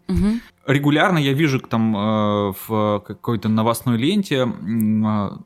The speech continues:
Speaker 2: открывается сбор <clears throat> на ту или
Speaker 1: Мгм.
Speaker 2: иную, э, там, проблему бездомной собаки, неважно.
Speaker 1: Мгм.
Speaker 2: И иногда, когда заходишь в комментарии, видишь, что люди там типа: "Отчитайтесь за эти сто рублей, отчитайтесь за эти пятьсот рублей".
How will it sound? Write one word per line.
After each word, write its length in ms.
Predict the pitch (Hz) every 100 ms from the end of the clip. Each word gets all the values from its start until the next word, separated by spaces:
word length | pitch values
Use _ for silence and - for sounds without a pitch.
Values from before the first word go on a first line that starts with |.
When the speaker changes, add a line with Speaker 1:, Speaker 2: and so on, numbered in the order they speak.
| _ -
Speaker 2:
открывается 600 | - 135 123 107 104 110
сбор 560 | 147 160 170 190 165 -
<clears throat> 40 |
на 420 | 196 180 127 117
ту 240 | 113 - 117
или 100 | 113
Speaker 1:
Мгм. 60 | 117
Speaker 2:
иную, 840 | 117 107 101 95 - 101 101 101
э, 40 | 95
там, 160 | 95
проблему 420 | 104 101 139 160
бездомной 360 | 107 101 107 101
собаки, 360 | - 127 170 127
неважно. 360 | 113 92 -
Speaker 1:
Мгм. 280 | 185 185 220 - _ _ _
Speaker 2:
И 300 | 139 143 135 -
иногда, 260 | 131 131 131
когда 260 | 127 117
заходишь 400 | 117 123 135 120
в 20 | -
комментарии, 480 | 131 143 170 247 160
видишь, 240 | 147 175
что 160 | 135 117
люди 240 | 135 139
там 240 | 123 - 98
типа: 220 | 98 107
"Отчитайтесь 520 | 110 - - 135 131
за 120 | 113 120
эти 160 | 120
сто 220 | 117 - 120
рублей, 340 | 113 110 95
отчитайтесь 540 | - 104 - 127 131 120
за 120 | 123
эти 120 | 120
пятьсот 380 | 110 120 123 123
рублей". 360 | 120 117 98